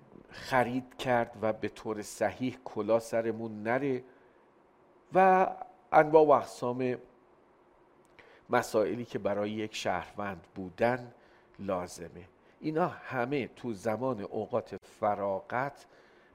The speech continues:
بچه‌ها باید یاد بگیرن. ما چه حقی داریم که به بچه‌ها می‌گیم که شما صبح می‌رید مدرسه،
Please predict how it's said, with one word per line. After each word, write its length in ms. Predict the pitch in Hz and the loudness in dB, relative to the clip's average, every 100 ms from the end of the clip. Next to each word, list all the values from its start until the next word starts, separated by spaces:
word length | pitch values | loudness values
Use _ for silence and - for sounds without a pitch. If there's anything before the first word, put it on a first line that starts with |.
| - | 0
بچه‌ها 380 | 107 - 104 | 0 0 -4
باید 220 | 113 110 110 | -2 -4 -2
یاد 280 | 113 107 | -4 -4
بگیرن. 360 | - 92 98 98 127 | -10 -14 -12 -12 -6
ما 100 | 185 | -6
چه 240 | 214 - 202 | -4 -4 -4
حقی 480 | 175 151 - 117 | -4 -6 -6 -14
داریم 480 | 104 104 101 98 92 - | -6 -2 -2 -4 -12 -18
که 420 | - 98 92 87 _ _ _ _ _ _ _ _ _ - | -14 -10 -8 -10 _ _ _ _ _ _ _ _ _ -6
به 80 | |
بچه‌ها 540 | 110 104 - 101 92 104 | 0 0 -2 -12 -10 -10
می‌گیم 380 | 90 87 98 98 | -10 -14 -14 -16
که 260 | - 95 | -16 -14
شما 720 | 90 - - 95 95 107 85 - _ _ _ _ | -10 -10 -10 -8 -4 -4 -4 -10 _ _ _ _
صبح 500 | - - - 120 117 - | -18 -14 -4 -2 -2 -6
می‌رید 340 | 104 101 92 | -6 -6 -8
مدرسه، 760 | 98 95 95 101 - - 139 | -6 -6 -8 -14 -12 -4 -4